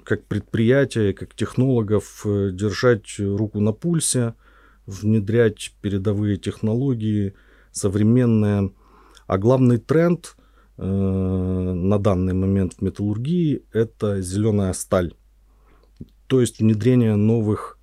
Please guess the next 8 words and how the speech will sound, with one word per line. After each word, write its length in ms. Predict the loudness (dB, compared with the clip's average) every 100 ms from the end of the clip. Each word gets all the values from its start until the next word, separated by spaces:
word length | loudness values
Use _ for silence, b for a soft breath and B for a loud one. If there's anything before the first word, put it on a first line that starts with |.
| _ -10
зелёных 640 | -4 0 0 0 -2 -8 -10
экологичных, 1400 | -10 -10 _ _ -4 -2 -2 -6 -6 -6 -4 -4 -4 -6 b b b b b b b -8
э, 280 | -4 -4 -4
технологий 540 | -8 0 2 2 0
производства. 840 | -2 0 -2 -2 -2 -4 -4 -6 -6 b b b b -12
Это 220 | -6 -6
кардинальное 720 | -2 -2 0 0 2 2 2
снижение, 760 | 0 -4 -2 2 2 4 2